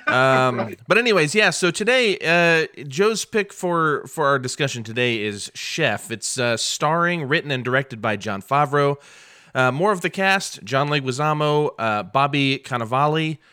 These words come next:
Speaker 1: uh, M J Anthony, Sofia Vergara, Dustin Hoffman, Oliver Platt,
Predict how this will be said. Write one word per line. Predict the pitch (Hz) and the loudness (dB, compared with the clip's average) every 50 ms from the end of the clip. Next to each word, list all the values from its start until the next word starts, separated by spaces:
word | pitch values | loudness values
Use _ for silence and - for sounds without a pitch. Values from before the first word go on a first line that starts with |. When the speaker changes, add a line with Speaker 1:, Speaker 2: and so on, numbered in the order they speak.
| _ - _ _ _ _ _ _ | _ -20 _ _ _ _ _ _
Speaker 1:
uh, | - 107 110 110 107 110 107 107 107 107 - - | -6 -2 0 0 2 2 2 2 0 -2 -2 -2
M | - 170 185 190 | -2 0 0 0
J | 175 160 180 180 180 180 175 175 170 | 0 2 2 2 4 4 2 2 0
Anthony, | - - 143 160 175 - 190 185 185 190 196 202 190 | 0 0 -2 -2 0 0 0 0 0 0 -2 -2 -6
Sofia | - - - 131 123 - 170 165 165 | -8 -6 -4 -4 -4 -2 -2 -2 0
Vergara, | 131 113 101 104 135 147 156 156 156 160 160 165 160 - - | -2 -4 -2 0 2 2 2 4 2 2 0 0 -2 -8 -8
Dustin | 95 113 110 - - 104 | -6 -4 -4 -4 -6 -8
Hoffman, | 98 117 151 165 160 - - 151 151 151 151 - | -4 0 0 0 0 -2 -4 -4 -4 -4 -6 -6
Oliver | - 95 95 95 87 95 98 | -8 -6 -6 -6 -6 -8 -10
Platt, | - - - 151 151 151 143 135 - | -12 -8 -4 -2 0 0 0 -2 -4